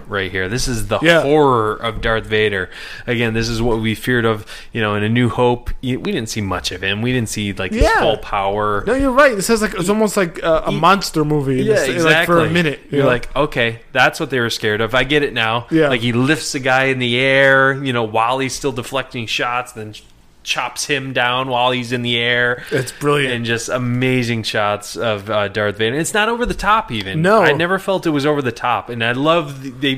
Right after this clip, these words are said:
Speaker 1: used Vader the perfect amount in this movie.
Speaker 2: Yeah, and that, that, you know, that makes me think,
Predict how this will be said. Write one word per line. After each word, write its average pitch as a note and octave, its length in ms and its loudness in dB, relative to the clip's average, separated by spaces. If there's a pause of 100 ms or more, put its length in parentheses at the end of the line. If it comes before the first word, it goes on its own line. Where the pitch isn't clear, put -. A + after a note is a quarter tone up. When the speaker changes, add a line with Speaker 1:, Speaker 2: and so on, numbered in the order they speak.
(160)
Speaker 1:
used D3+ 280 -2
Vader C3 340 2
the G#2 80 -6
perfect B2 540 -6
amount F#2+ 280 -6
in G#2+ 60 -16
this - 160 -12
movie. D2+ 400 -8
Speaker 2:
Yeah, C4 220 0
and E3 80 0
that, G3+ 240 0
that, A#3 180 -2 (220)
you G3 80 -4
know, G3 100 4
that F#3 100 0
makes G3 220 0
me E3+ 80 0
think, G3 420 -2